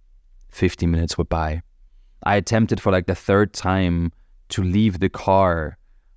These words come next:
or drive away, but for some reason, something inside of me kept me in that place.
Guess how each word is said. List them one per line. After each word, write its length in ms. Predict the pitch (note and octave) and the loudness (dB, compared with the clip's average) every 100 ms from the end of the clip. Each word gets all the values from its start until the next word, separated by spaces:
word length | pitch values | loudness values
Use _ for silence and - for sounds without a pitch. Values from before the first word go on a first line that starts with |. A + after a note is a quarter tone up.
| _ - | _ -2
or 260 | G2 F#2+ | 0 0
drive 380 | E2+ G#2+ G2 F#2+ | 0 2 2 2
away, 360 | F#2 G2 G2 F2+ | 0 0 0 0
but 140 | F#2 | -4
for 120 | - | -4
some 280 | - A2+ A2+ | -2 0 2
reason, 280 | A2 G2 G2+ | 2 2 -2
something 460 | - A2+ A#2+ C3+ G#2+ | -2 0 0 0 0
inside 380 | F#2+ G2 G2 | 0 2 2
of 120 | F#2+ D#2+ | 2 0
me 140 | E2+ | -4
kept 460 | - A2 G2+ _ F#2 | -4 -4 -4 _ -6
me 140 | F2+ | -4
in 140 | F2 | -2
that 200 | E2+ F2 | -4 -6
place. 440 | - D2+ - - | -4 -4 -4 -10